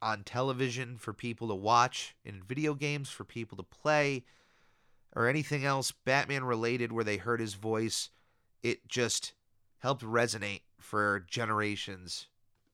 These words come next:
of fans of Batman. I don't think this is more evident, though, than this story from Kevin Conroy himself, who was volunteering at a soup kitchen somewhere in New York City after the tragic events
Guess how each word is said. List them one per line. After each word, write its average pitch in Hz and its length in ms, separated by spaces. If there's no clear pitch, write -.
of 98 160
fans 120 460
of 104 260
Batman. 104 520
I 135 100
don't 180 180
think 202 200
this 185 180
is 156 140
more 156 360
evident, 135 480
though, 104 540
than 127 260
this 123 160
story 165 420
from 143 480
Kevin 123 360
Conroy 113 540
himself, 98 720
who 139 80
was 147 180
volunteering 180 840
at 147 80
a 135 80
soup - 360
kitchen 147 440
somewhere 151 560
in 127 100
New 123 100
York 151 300
City 117 420
after 110 280
the 101 120
tragic 127 500
events 107 500